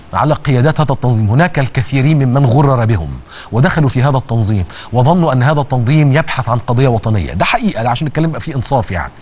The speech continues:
أنت بتتكلم على قيادات صف أول وتاني وتالت وبعض القيادات الأقل هامشية إذا صح، أو الأكثر هامشية إذا صح التعبير، ممكن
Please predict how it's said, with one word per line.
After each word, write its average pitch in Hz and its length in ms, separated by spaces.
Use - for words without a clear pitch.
أنت - 100
بتتكلم 180 360
على 151 140
قيادات 123 340
صف - 220
أول 135 340
وتاني 147 480
وتالت 131 580
وبعض 156 380
القيادات 139 540
الأقل 151 460
هامشية 123 500
إذا 110 160
صح، - 300
أو 117 100
الأكثر 131 320
هامشية 120 400
إذا 104 100
صح - 240
التعبير، 123 520
ممكن 139 400